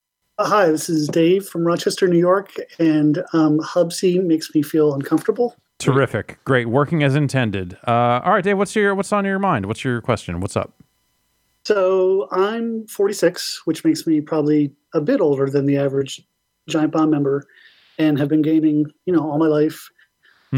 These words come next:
Speaker 1: since, I don't know, Bump and Jump on the ColecoVision.
Speaker 2: Yeah, the classics.
Speaker 1: Uh, which, by the way, we need a new Bump and Jump, I think. Just, I'd like a new one of those.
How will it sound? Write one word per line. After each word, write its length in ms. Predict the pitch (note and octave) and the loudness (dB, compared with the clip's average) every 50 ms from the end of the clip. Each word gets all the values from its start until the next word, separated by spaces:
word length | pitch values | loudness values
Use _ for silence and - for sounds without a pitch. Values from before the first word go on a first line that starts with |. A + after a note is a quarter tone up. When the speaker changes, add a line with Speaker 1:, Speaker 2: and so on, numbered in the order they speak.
| A#2 | 2
Speaker 1:
since, 340 | G#2+ D3+ D3 C#3+ - - - - - | 2 0 0 0 -4 -8 -8 -6 -2
I 60 | C#3+ | 0
don't 100 | D#3 D3+ | 2 2
know, 140 | D3 C3 C3 | 2 0 -4
Bump 320 | C3+ C#3 - D#3+ D#3+ D#3 | -8 -2 0 0 2 4
and 120 | F3+ E3 D3+ | 4 2 4
Jump 280 | D3 D3+ D3 D3+ - | 4 2 0 2 2
on 100 | E3+ D3 | 2 2
the 100 | C#3+ C#3 | 2 0
ColecoVision. 680 | C3+ - D#3+ D#3+ D#3 - C#3+ C3+ C#3 B2+ C3+ D3 D3+ - - | -2 0 0 0 2 2 2 2 2 0 0 -4 -4 -2 -2
Speaker 2:
Yeah, 200 | C3 G#2+ F#2 E2+ - _ _ _ _ _ _ _ - | -2 -2 -2 -4 -10 _ _ _ _ _ _ _ -8
the 60 | B2 | -2
classics. 540 | - - A#2+ F#2+ - - D#3+ - - - - - _ _ _ - | 0 0 0 0 -2 -4 -6 -8 -8 -14 -16 -18 _ _ _ -2
Speaker 1:
Uh, 260 | D3+ D3 C#3+ C#3 D3 D3 - | 0 0 0 0 -2 -2 0
which, 180 | G3+ G#3 - | -2 -2 2
by 120 | - A#3 A3+ | 2 2 2
the 60 | A3 | 4
way, 300 | G3+ G3+ G3 F3 F3 E3+ - - - _ _ | 4 4 4 4 2 0 -4 -14 -20 _ _
we 180 | - G3 F#3+ G3+ | -8 0 0 2
need 140 | G#3 A#3+ A3 | 4 4 4
a 60 | G3 | 4
new 120 | E3+ F3 | 4 4
Bump 220 | D#3 D#3 D3+ D3 - | 4 4 2 2 2
and 100 | - D3 | -2 -4
Jump, 220 | - D#3 D#3 D#3 - - - | -4 -4 -8 -8 -10 -10 -10
I 60 | E3+ | -10
think. 320 | C#3 - D#3 C#3+ C#3 - - | -6 -6 -6 -6 -6 -8 -8
Just, 280 | - D#3 C#3+ - - - _ _ - - - _ _ _ _ _ _ _ _ _ _ - | -8 -8 -8 -8 -12 -16 _ _ -20 -20 -20 _ _ _ _ _ _ _ _ _ _ -2
I'd 100 | - - | 0 2
like 180 | D#3+ D#3+ D3+ - | 2 2 2 2
a 40 | D3+ | 2
new 100 | D3+ D3 | 2 4
one 140 | D3+ D3 | 2 2
of 60 | C#3 C3 | 0 0
those. 260 | C#3+ C#3 - - | -2 -4 -4 -8